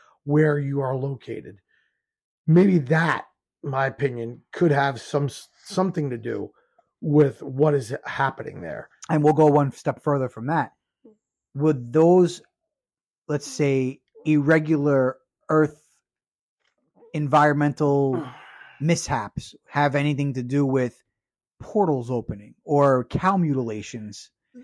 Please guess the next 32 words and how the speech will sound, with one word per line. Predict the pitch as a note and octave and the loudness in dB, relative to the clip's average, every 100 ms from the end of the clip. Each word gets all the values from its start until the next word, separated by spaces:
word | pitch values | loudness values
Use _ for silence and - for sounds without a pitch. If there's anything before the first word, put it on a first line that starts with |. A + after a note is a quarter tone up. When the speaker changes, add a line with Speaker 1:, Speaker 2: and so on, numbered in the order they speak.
| _ - | _ -6
Speaker 1:
Uh, | F#3 G#3+ | -4 0
like, | F#3 F#3 - | 2 2 -2
look, | B3 G#3 - | 0 2 2
uh, | - B3+ | -4 -8
you | A#3+ F3+ A3+ | -4 -2 -2
talk | - A#3 - | 2 2 2
to | |
me | G3+ G3 | -2 2
about | F#3 F3 | 2 2
portals, | - E3+ E3 D#3+ | 0 2 2 0
I | C#3+ | -2
can | C3+ | -2
go | C#3+ | -2
on | - C3+ C3+ | 0 -2 -4
all | C3 | -6
damn | B2+ B2 B2 | -6 -8 -8
day | A#2+ A#2+ A#2+ | -8 -8 -10
because | A2+ C3 B2 | -12 -10 -8
I | C3+ | -8
believe | C#3 C#3+ C3+ | -6 -8 -10
in | B2+ - | -12 -2
alternate | D3 D3+ D#3 D3 | -2 -2 -6 -4
universes. | D3+ D3+ C#3+ D3 - D#3 D3+ - - - | -2 -2 -2 -4 -2 -4 -4 -12 -16 -2
I | |
believe | F#3+ G3+ F#3 | 4 6 4
in | |
the | F3+ | 4
<laughs> | |
multiverse, | F3+ - A#3 E3 - B3 - | 2 2 2 2 4 2 2
the | - | -8
bubble | C3 F3 E3 | -2 0 0
universe, | E3+ E3 D#3 D#3 | -2 -2 -2 -4